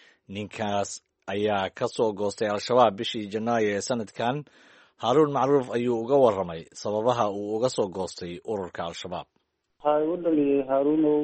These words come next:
Speaker 2: een, maadaama anigu meesha fikirka aan u joogay in diin la difaaco ee jihaad Ilaahay dartiisa loo joogay, waxaa dhacday in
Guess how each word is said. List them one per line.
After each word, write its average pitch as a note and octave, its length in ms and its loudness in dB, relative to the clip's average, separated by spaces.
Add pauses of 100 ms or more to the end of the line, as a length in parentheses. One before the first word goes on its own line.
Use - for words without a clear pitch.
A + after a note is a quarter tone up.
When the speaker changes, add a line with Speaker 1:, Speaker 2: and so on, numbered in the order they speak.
(340)
Speaker 2:
een, A2+ 640 0 (100)
maadaama C3 560 0
anigu C#3 220 -2
meesha C3+ 300 -2
fikirka - 400 -6
aan B2+ 180 0
u C#3+ 140 -2
joogay B2+ 560 2
in C#3 260 2
diin C#3 220 2
la C3 80 2
difaaco B2+ 600 0
ee B2 140 2
jihaad C3+ 420 0 (340)
Ilaahay C#3 240 2
dartiisa C3+ 540 -2
loo C3+ 200 2
joogay, C3 480 2 (520)
waxaa C3 120 2
dhacday B2 380 2
in C#3 160 -2